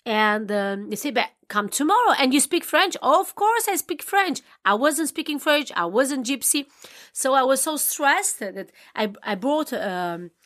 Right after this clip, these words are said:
a friend of mine who was speaking French with me, like a translator, a direct translator. And sh-, the, the camera of the casting was on me,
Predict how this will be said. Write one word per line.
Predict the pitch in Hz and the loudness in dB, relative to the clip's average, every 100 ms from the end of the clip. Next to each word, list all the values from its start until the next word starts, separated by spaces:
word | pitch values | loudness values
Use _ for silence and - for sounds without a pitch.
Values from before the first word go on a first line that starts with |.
| _ | _
a | 214 | -8
friend | - 294 269 | 0 2 2
of | 233 | 2
mine | 240 254 226 | 2 4 2
who | 220 | -2
was | 208 | -2
speaking | - 285 240 | -2 -4 -4
French | - 247 277 | 0 -2 0
with | 226 214 | -4 -4
me, | 240 359 - _ _ _ | -4 -4 -8 _ _ _
like | 214 196 | -6 -4
a | |
translator, | 214 262 240 262 269 233 | -6 -4 -2 0 0 0
a | 190 - 240 - - 202 | 0 -4 -10 -20 -20 0
direct | 233 247 262 - | 4 4 2 0
translator. | 226 208 226 269 240 190 - - | -2 -2 0 0 0 -4 -8 -6
And | 233 226 | -4 -2
sh-, | - - - _ - | -2 -4 -6 _ -16
the, | 202 208 | -6 -4
the | 208 214 | -2 -4
camera | 269 285 277 226 208 196 - | -2 0 2 4 4 4 0
of | 214 180 | -4 -2
the | 202 190 185 180 185 - - | -2 -2 -2 -6 -10 -18 -2
casting | 240 233 - 202 | 0 0 -4 -2
was | 196 185 | 0 0
on | 202 202 | -2 -2
me, | 247 349 | 0 -2